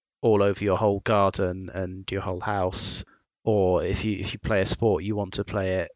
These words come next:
professionally at the World Cup or whatever. I think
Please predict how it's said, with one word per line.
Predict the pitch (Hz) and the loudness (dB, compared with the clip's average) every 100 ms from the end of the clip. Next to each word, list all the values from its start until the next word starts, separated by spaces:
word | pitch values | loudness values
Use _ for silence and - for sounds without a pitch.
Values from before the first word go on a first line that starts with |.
| _ - | _ -12
professionally | - - 107 - 107 90 90 92 | -10 -4 -2 0 -2 -4 -6 -4
at | 90 85 - | -4 -4 -6
the | 104 | -4
World | 95 90 - | 0 0 0
Cup | 123 104 - | -4 -4 -4
or | 104 | -4
whatever. | 95 92 90 85 55 _ - | 0 -2 -2 -4 -4 _ -6
I | 107 | -4
think | 113 98 | -2 -6